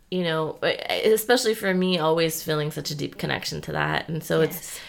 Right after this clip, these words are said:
Speaker 1: feeling connected to myself and to the world, like, people in the world, and, but also feeling connected to something beyond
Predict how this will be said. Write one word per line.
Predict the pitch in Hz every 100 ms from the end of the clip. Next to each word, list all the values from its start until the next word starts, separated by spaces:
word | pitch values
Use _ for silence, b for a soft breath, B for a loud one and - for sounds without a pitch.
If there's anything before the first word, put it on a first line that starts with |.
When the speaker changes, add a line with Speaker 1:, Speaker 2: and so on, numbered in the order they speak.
| -
Speaker 1:
feeling | - 262 277
connected | 269 226 208 208 208 190
to | - 196 185 175 170 165 -
myself | 175 165 160 160 175 180 202 214 -
and | 165 165
to | - 170 165 160
the | 165
world, | 151 160 165
like, | 147 - -
people | - 185 139
in | 120
the | 151
world, | 202 269 240 226 214 175
and, | 160 156 B B B -
but | 170
also | 170 170 180
feeling | 175 180 165 165
connected | 180 147 143 160 147
to | 151
something | 147 180 151 160 156 147 151
beyond | 147 147 135 135 127 131